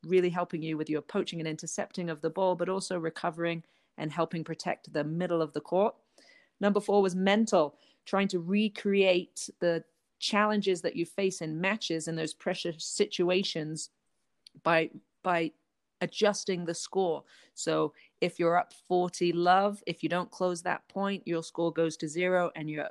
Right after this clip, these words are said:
opponent's score carries on. Number five was consistency with the game rally, attack, defend,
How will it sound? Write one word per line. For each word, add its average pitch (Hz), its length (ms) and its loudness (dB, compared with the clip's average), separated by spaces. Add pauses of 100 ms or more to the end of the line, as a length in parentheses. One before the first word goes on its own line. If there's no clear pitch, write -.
(140)
opponent's 160 460 -6
score 156 260 -2
carries 156 420 -6
on. 196 240 0 (640)
Number 185 280 4
five 214 460 4
was 196 120 0
consistency 170 1000 -6
with 156 180 -6
the 165 80 -4
game 170 400 -2
rally, 185 400 0
attack, - 520 -4 (100)
defend, 165 720 -2